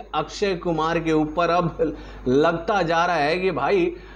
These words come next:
अक्षय कुमार को अच्छे content से कोई लेना देना नहीं है,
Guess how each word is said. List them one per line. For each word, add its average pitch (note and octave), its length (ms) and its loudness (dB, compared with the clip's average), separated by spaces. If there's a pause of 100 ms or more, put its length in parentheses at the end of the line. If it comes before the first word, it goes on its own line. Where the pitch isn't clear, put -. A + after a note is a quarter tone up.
(140)
अक्षय E3 380 0
कुमार A3 340 2
को A3 140 2
अच्छे G#3+ 460 0
content G3+ 520 0
से G3+ 180 0
कोई F#3 280 2
लेना E3 360 2
देना D3+ 300 0
नहीं D#3+ 260 0
है, F3+ 180 2